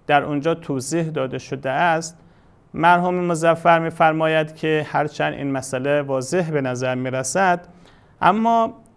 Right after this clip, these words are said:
یک نکاتی در اینجا مطرح هست که خوب است درباره آن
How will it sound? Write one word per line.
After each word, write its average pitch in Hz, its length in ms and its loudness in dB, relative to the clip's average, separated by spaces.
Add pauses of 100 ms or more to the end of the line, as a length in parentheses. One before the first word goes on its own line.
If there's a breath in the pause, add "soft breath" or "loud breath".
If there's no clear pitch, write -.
یک 175 280 0 (160)
نکاتی 160 500 -2
در 143 180 0
اینجا 135 360 -2
مطرح 160 580 -2
هست 160 240 -2
که 151 140 -2
خوب 143 240 -4
است 139 280 -2
درباره 127 460 -4
آن 143 300 -6